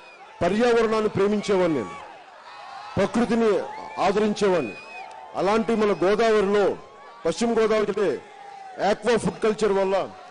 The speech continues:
ఆక్వా కల్చర్ వల్ల వేల, వేల కోట్ల డబ్బులు వచ్చిన, వస్తున్నాయేమో కానీ ప్రకృతి సంపద నాశనం అయిపోయింది. నీళ్లు లేవు, తాగడానికి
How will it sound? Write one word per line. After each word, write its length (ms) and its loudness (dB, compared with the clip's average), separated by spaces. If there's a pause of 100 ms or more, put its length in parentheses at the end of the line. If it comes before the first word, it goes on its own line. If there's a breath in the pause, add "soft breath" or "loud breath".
ఆక్వా 240 0
కల్చర్ 360 2
వల్ల 320 2 (840)
వేల, 260 4 (120)
వేల 240 4
కోట్ల 220 0
డబ్బులు 300 2
వచ్చిన, 320 0
వస్తున్నాయేమో 440 2
కానీ 400 2 (1040)
ప్రకృతి 400 0
సంపద 360 0
నాశనం 640 0
అయిపోయింది. 480 2
నీళ్లు 320 4
లేవు, 160 4 (920)
తాగడానికి 560 2